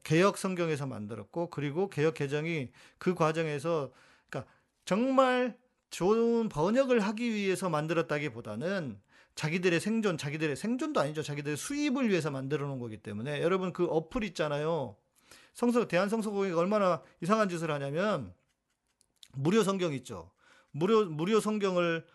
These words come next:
하나, 어, 올리는 거, 개역 개정. 예, 개역 개정을, 무료 성경을 만들어서 어플을 만듭니다. 근데 무료로 배포를 하더라도 다운받을 때마다 하나에, 하나, 한 번 따올 때마-, 다운받을 때마다 이천 원씩을 내야 돼요. 개역 개정은.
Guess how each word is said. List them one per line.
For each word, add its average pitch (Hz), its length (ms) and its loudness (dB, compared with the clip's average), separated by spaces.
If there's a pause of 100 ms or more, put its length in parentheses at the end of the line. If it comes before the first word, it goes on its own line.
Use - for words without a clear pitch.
(160)
하나, 175 440 2
어, 143 280 -6
올리는 160 360 0
거, 117 140 -6
개역 156 260 2
개정. 143 560 -2 (680)
예, 113 300 -6 (360)
개역 175 520 2
개정을, 170 840 0 (300)
무료 165 260 4
성경을 175 600 0
만들어서 156 600 0
어플을 175 380 0
만듭니다. 135 640 -6
근데 156 340 0
무료로 214 640 4
배포를 185 460 2
하더라도 180 760 2 (1200)
다운받을 208 560 4
때마다 170 300 0
하나에, 214 420 -2
하나, 208 220 -4
한 214 260 -4
번 214 160 0
따올 208 220 0
때마-, 147 420 -4
다운받을 190 400 0
때마다 147 380 -4
이천 208 320 0
원씩을 151 320 -6
내야 160 240 2
돼요. 104 460 -8
개역 143 240 -6
개정은. 107 840 -10